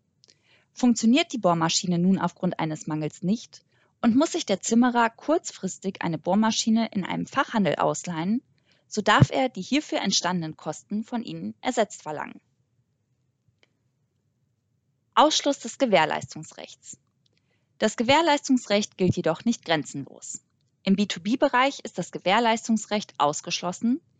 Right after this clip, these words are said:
wenn der Käufer oder die Käuferin den Mangel bei Vertragsschluss kannte oder hätte erkennen müssen. Vergleich Paragraph zweihundertzweiundvierzig B G B.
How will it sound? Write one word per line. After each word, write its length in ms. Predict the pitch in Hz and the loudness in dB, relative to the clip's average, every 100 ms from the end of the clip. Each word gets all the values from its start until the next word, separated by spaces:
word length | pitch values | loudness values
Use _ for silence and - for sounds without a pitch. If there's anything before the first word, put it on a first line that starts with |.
| _ _ _ | _ _ _
wenn 140 | - 226 | 2 4
der 100 | 233 | 2
Käufer 560 | - 254 302 277 285 | 0 -2 2 4 4
oder 180 | - 208 | 4 2
die 120 | 170 | 2
Käuferin 640 | - 180 190 226 214 226 214 | -2 0 2 2 2 2 2
den 200 | 180 170 | -2 -4
Mangel 240 | 165 190 214 | -2 0 0
bei 180 | 170 | 2
Vertragsschluss 640 | 170 160 - 151 - - - | 0 -2 -10 -10 -10 -16 -18
kannte 540 | - 165 160 - 226 311 _ _ _ _ | -6 -4 -4 -2 -2 -2 _ _ _ _
oder 240 | - 285 302 | 0 2 4
hätte 400 | 220 - 208 - | 2 0 -4 -4
erkennen 460 | - - 180 208 | -8 -2 2 4
müssen. 340 | 196 160 - 139 _ _ _ _ _ | 4 0 -4 -14 _ _ _ _ _
Vergleich 520 | - 160 156 180 240 | -8 -4 0 2 0
Paragraph 560 | - 202 170 185 190 - | -4 -4 -4 -2 -2 -2
zweihundertzweiundvierzig 1120 | - - 247 262 240 185 220 - 151 - 196 | -8 -2 2 2 0 -4 -4 -4 -6 -8 -12
B 100 | - | -10
G 140 | 147 233 | -4 -2
B. 240 | 151 131 | -2 -6